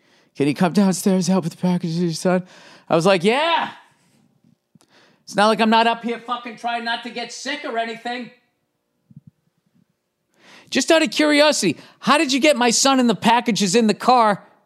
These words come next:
to begin with? Are, are you low on battery life? I don't, it's, the amount of fucking times I pull into the driveway with one or both the kids and fucking packages, I ju-, I just make two trips. Right?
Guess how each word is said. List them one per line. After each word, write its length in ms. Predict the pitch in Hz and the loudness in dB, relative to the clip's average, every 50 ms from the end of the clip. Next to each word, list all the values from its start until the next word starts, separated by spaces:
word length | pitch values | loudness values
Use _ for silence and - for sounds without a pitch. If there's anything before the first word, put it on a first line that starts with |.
| _ _ _ - | _ _ _ -2
to 80 | - 220 | 0 2
begin 360 | 202 233 175 262 285 277 247 | 2 4 4 4 2 4 2
with? 320 | 202 - - - - - _ _ _ _ _ _ _ _ _ _ _ _ _ _ _ _ _ _ _ _ _ _ _ _ _ _ _ _ _ _ _ _ _ _ _ _ _ _ _ _ _ _ _ _ _ _ _ _ _ _ _ _ _ | 0 0 -2 -6 -20 -20 _ _ _ _ _ _ _ _ _ _ _ _ _ _ _ _ _ _ _ _ _ _ _ _ _ _ _ _ _ _ _ _ _ _ _ _ _ _ _ _ _ _ _ _ _ _ _ _ _ _ _ _ _
Are, 160 | - 175 190 139 | 0 0 2 2
are 80 | 175 | 2
you 160 | 196 202 214 185 | 2 4 2 4
low 240 | 170 202 208 226 233 | 4 4 4 4 4
on 160 | 233 220 190 | 2 2 2
battery 480 | - - 175 175 190 208 220 254 254 | 2 2 2 2 2 2 2 2 2
life? 320 | 240 254 269 285 262 - - - | 2 2 2 2 0 -2 -2 0
I 80 | 208 214 | 0 0
don't, 120 | 247 202 | 0 -2
it's, 140 | 156 - - | -4 -6 -10
the 260 | - - 185 175 226 | -8 -6 -2 0 2
amount 180 | 254 302 311 311 | 2 2 2 0
of 60 | - | 0
fucking 280 | - 254 247 - 214 | -2 -2 0 0 0
times 260 | - 214 202 202 180 185 | 2 2 2 2 2 2
I 60 | 175 | 0
pull 180 | - - 202 | 0 0 0
into 120 | 196 156 175 | 0 0 -2
the 40 | 160 | -2
driveway 480 | 143 170 165 160 151 160 160 160 156 - _ _ _ _ _ _ - | 0 2 2 2 2 0 0 0 -2 -4 _ _ _ _ _ _ -2
with 160 | - 180 180 | 0 0 0
one 240 | 151 160 190 240 233 | 2 2 2 2 4
or 60 | 226 | 2
both 260 | 147 190 208 214 202 - | 4 2 2 2 2 0
the 80 | 196 | -2
kids 280 | - - 170 156 135 - | 0 0 0 0 0 0
and 200 | - 156 147 - | -2 -4 -2 0
fucking 320 | - 208 214 - 202 156 | 0 0 2 0 -2 -2
packages, 640 | - 185 180 180 190 190 175 139 143 139 143 - - - _ _ _ _ _ _ _ _ _ _ _ _ _ _ _ _ _ _ _ _ _ - | 0 2 2 2 2 0 -2 -2 -2 -4 -4 -6 -8 -14 _ _ _ _ _ _ _ _ _ _ _ _ _ _ _ _ _ _ _ _ _ -2
I 100 | - 208 | 0 0
ju-, 140 | 208 - 247 | 2 2 0
I 100 | - 226 | 0 0
just 160 | 214 220 - | 0 0 0
make 140 | 262 240 - | 0 0 0
two 120 | - 247 | 0 -2
trips. 440 | 208 - 277 240 - - - - - - _ _ _ _ _ _ _ _ _ _ _ _ _ _ _ _ _ _ _ _ _ _ _ _ _ _ _ _ _ _ _ _ _ _ _ _ - | 0 0 0 0 0 -2 -8 -10 -12 -16 _ _ _ _ _ _ _ _ _ _ _ _ _ _ _ _ _ _ _ _ _ _ _ _ _ _ _ _ _ _ _ _ _ _ _ _ -4
Right? 260 | - 262 302 214 | -2 -2 -2 -2